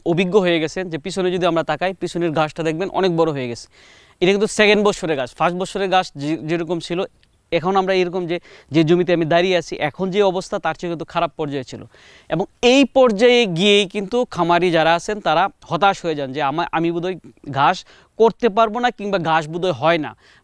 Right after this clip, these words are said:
কিংবা মাটির একটা সমস্যা। এই, এই, এই জায়গাটায় এসে খুব টেকনিক্যাল অনেকে আমরা মতামত প্রদান করি যে আসলে, আহ, বেলে দোআঁশ মাটি, দোআঁশ মাটি না হলে হয়তো বা ঘাস হয় না। এই জায়গাটায় আমার একটু দ্বিমত আছে, কারণ আমি এমন এমন জায়গায় ঘাস,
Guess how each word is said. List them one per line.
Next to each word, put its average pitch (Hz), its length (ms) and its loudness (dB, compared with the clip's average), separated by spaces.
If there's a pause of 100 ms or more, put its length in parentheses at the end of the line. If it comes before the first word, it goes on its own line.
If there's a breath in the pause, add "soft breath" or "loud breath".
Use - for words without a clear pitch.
কিংবা 185 240 -2
মাটির 185 420 0
একটা 170 280 -2 (180)
সমস্যা। 170 420 -6 (520 soft breath)
এই, 247 200 -6
এই, 262 200 -2
এই 262 160 4
জায়গাটায় 240 440 4
এসে 233 260 0
খুব 269 120 -2 (100)
টেকনিক্যাল 262 440 2
অনেকে 233 260 0
আমরা 208 180 2
মতামত 214 420 0
প্রদান 180 280 0
করি 180 200 -2
যে 160 120 -2
আসলে, 185 320 -6 (320 soft breath)
আহ, 156 320 0 (840)
বেলে 202 260 4
দোআঁশ 185 340 4
মাটি, 185 300 -4
দোআঁশ 180 360 0
মাটি 180 200 -6
না 180 160 0
হলে 170 260 -4
হয়তো 165 200 -6
বা 160 120 -2
ঘাস 139 300 -4
হয় 127 60 -10
না। 120 180 -14
এই 220 120 -2
জায়গাটায় 208 320 2
আমার 185 120 -2
একটু 175 120 -10
দ্বিমত 175 420 -6
আছে, 131 180 -16
কারণ 170 220 -4
আমি 208 240 -2 (380 soft breath)
এমন 202 340 2
এমন 233 200 4
জায়গায় 240 220 4
ঘাস, 202 380 2